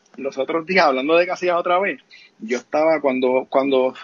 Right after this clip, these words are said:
salió lo de Casella, que le estaban poniendo una fianza para, para el nuevo juicio, eh, en Twitter, yo, yo no me acuerdo ahora mismo, le di retweet a la muchacha y todo, porque ella puso una teoría de que, de que el papá de Pablo Casella,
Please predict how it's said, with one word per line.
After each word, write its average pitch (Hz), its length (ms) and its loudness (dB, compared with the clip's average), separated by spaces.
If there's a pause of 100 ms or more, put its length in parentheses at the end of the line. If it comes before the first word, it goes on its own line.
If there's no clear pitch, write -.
salió 131 200 2
lo 156 140 4
de 180 100 6
Casella, 185 360 4
que 139 80 2
le 123 60 0
estaban 135 280 -4
poniendo 156 300 -4
una 156 120 0
fianza 160 460 2
para, 131 400 2
para 117 540 0 (100)
el 120 120 -2
nuevo 135 200 4
juicio, 156 460 2 (920)
eh, 131 280 6
en 127 240 4
Twitter, 156 380 6
yo, 123 320 2
yo 135 600 2 (140)
no 127 240 0
me 151 80 0
acuerdo 160 240 2
ahora 160 180 2
mismo, 165 220 2
le 120 80 6
di 117 80 4
retweet 143 320 2
a 139 100 4
la 143 80 6
muchacha 143 340 -2
y 143 60 4
todo, 131 220 2 (300)
porque 127 340 2
ella 151 180 6
puso 180 300 0
una 180 120 4
teoría 170 560 4 (240)
de 123 380 0
que, 120 460 0 (1040)
de 131 320 4
que 127 80 6
el 123 100 6
papá 139 600 4
de 165 160 -4
Pablo 160 340 -2
Casella, 165 840 -4